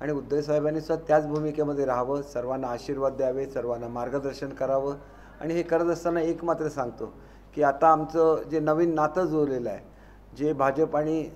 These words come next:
सेनेची त्या ठिकाणी विधिमंडळ पक्षांची युती झालेली आहे, हे मात्र नातं आता अभंग राहणार आहे. आणि त्याच्यामुळे हे नातं ज्याला उद्धव साहेबांच्या मनामध्येच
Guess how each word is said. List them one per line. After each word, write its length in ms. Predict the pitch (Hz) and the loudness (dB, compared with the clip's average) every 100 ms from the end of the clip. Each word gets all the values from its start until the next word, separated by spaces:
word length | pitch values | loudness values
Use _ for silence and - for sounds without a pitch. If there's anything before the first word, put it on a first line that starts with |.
| - | -14
सेनेची 380 | - 143 151 147 | -6 -4 -2 -2
त्या 160 | 147 147 | -2 -2
ठिकाणी 380 | 151 151 151 | 0 0 0
विधिमंडळ 500 | 147 147 151 147 151 | 0 0 0 0 0
पक्षांची 600 | 147 143 160 151 151 151 | 0 -2 0 0 0 -4
युती 260 | 151 147 180 | -6 -2 2
झालेली 360 | 165 135 120 107 | 4 2 -2 -8
आहे, 260 | - - - - - | -12 -20 -20 -10 -4
हे 80 | 151 | -2
मात्र 340 | 151 147 147 | 0 0 -2
नातं 320 | 139 127 135 | -2 -2 0
आता 240 | 131 127 110 | 0 0 -2
अभंग 300 | 123 131 139 | -2 -2 -2
राहणार 400 | 117 107 107 101 | -2 -2 -6 -10
आहे. 120 | 92 - - - - | -12 -16 -20 -20 -10
आणि 140 | 131 135 | -8 -6
त्याच्यामुळे 500 | 135 147 143 151 156 160 - - - | -6 -4 -2 0 -2 -6 -16 -20 -8
हे 120 | 139 | -4
नातं 500 | 143 135 151 151 147 - - - - - | -2 0 2 2 2 -4 -18 -20 -20 -6
ज्याला 460 | 135 143 143 139 135 - | 0 2 4 2 0 -4
उद्धव 220 | 123 131 | -8 -6
साहेबांच्या 600 | 139 147 143 139 135 143 139 | -2 2 2 0 -2 -2 -2
मनामध्येच 640 | 135 139 139 139 139 - | -2 -2 -2 -2 -2 -6